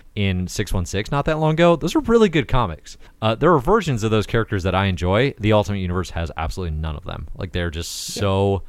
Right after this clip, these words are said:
Speaker 1: boring in this, in this universe.
Speaker 2: Well,
Speaker 1: I don't
Speaker 2: that,
Speaker 1: know.
Speaker 2: I
Speaker 1: It's got
Speaker 2: mean,
Speaker 1: nothing for
Speaker 2: like,
Speaker 1: me.
Speaker 2: it, the stuff we read before read as literal Stockholm syndrome, right? Like, he, he violently kidnapped her and almost killed a bunch of civilians doing it. And then, like, while she was captive,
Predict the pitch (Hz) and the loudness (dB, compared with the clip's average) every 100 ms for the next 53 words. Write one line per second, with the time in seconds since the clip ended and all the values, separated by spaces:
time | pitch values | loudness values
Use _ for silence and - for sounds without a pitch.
0 | - _ 90 87 104 113 - - 95 85 | -16 _ -6 0 0 0 -4 -12 -10 -8
1 | 85 - 98 90 78 92 110 73 71 139 | -8 -8 -8 -6 -6 -6 -6 -8 -2 4
2 | 139 143 147 151 123 107 90 95 131 117 | 6 6 6 4 4 2 0 -4 2 2
3 | 87 71 175 - _ - 117 - - 165 | 2 -2 -6 -6 _ -20 -18 -18 -18 -16
4 | - 139 - 147 113 113 101 107 - 113 | -4 0 2 2 2 0 0 -2 -2 -2
5 | 98 101 98 104 104 104 92 - - 98 | 0 -2 -2 -4 -4 -4 -4 -6 -4 -4
6 | - 95 98 95 90 85 95 - - 110 | -4 -10 -10 -10 -10 -10 -12 -10 -2 0
7 | 104 104 95 - - - 113 - 113 104 | 0 -2 -4 -6 -14 -10 -10 -10 -12 -12
8 | - - 127 117 120 139 123 117 - 113 | -14 -14 2 4 6 4 0 -2 -2 -2
9 | 110 101 - 104 - 107 101 - - - | 0 -2 -2 -4 -4 -6 -8 -10 -12 -4
10 | 117 117 - 117 110 98 107 - - 101 | -2 -2 -2 -2 -2 -4 -8 -8 -10 -8
11 | 104 104 98 95 - 104 98 92 90 - | -4 -2 -4 -8 -6 -6 -4 -6 -8 -14
12 | - 113 107 104 98 95 95 110 107 104 | -6 -2 0 0 0 -2 -4 -6 0 2
13 | 98 - 101 98 101 98 - 90 98 | 0 -2 -10 -8 -4 -4 -4 -10 -12